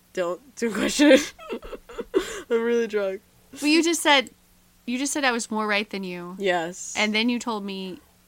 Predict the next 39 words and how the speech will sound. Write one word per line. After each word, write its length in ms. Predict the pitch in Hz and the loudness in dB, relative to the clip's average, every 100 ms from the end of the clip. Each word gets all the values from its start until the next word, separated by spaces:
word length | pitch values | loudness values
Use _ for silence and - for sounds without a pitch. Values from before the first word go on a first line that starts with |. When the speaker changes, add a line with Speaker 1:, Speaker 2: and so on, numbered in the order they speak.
| - | -6
Speaker 2:
"Don't 220 | 214 202 | -2 -2
question 480 | - 185 - - 247 | 0 -2 0 2 4
it." 500 | 226 294 247 254 208 226 381 | 6 6 6 4 0 -8 -8
Speaker 1:
<laughs> 160 | 370 202 | -8 -2
Yeah. 300 | 208 311 302 - - 403 | 4 4 4 -2 -8 -4
Speaker 2:
<laughs> 360 | 523 - - - | -4 -4 -4 2
I'm 200 | 285 254 | 6 6
so 540 | - - - 285 254 | 6 2 8 10 10
confused 560 | 254 240 233 208 220 - | 8 2 0 -2 -2 -4
right 200 | 170 160 | -4 -2
now. 340 | 170 165 160 220 | -4 -4 -2 2
Speaker 1:
Okay, 300 | 233 254 202 | 4 6 6
Speaker 2:
Then 140 | 269 294 | 8 8
you 80 | 330 | 8
Speaker 1:
good. 80 | |
Speaker 2:
literally 360 | 349 359 339 330 | 6 4 4 2
said, 280 | - 226 - | 2 0 2
"I'm 240 | 202 208 214 | 0 2 0
right. 320 | 180 180 - _ - _ _ _ _ 196 | 0 0 -4 _ -20 _ _ _ _ -4
Don't." 400 | 208 208 202 - - - - - | 2 4 2 -2 -12 -20 -20 -20
<laughs> 360 | - - _ - | -20 -20 _ -4
Wait, 180 | 262 - - 359 | -2 -2 0 6
wait 140 | 571 | 8
a 60 | 311 | 10
Speaker 1:
I'm 80 | 262 | 8
Speaker 2:
minute. 120 | 254 | 10
Speaker 1:
right 200 | 240 240 | 8 8
about 320 | 208 202 202 | 8 6 8
you 200 | 247 294 | 6 10
being 220 | 180 196 | 10 10
right. 400 | 208 196 180 170 - | 4 2 2 -4 2
Speaker 2:
<laughs> 40 | |
Right. 200 | 254 554 - 571 - | 6 8 8 6 6
Speaker 1:
It's 340 | 254 208 - | 0 0 -2
fine. 380 | 220 190 185 202 | 0 0 0 0
Don't 240 | 208 202 | -2 -2
question 500 | 233 294 233 233 208 | 2 2 2 -4 -4
it. 220 | 185 - - - - - - - 381 349 - | -4 -6 -6 -8 -8 -14 -14 -14 -12 -10 -2
Okay. 500 | 214 190 185 185 | 0 2 0 0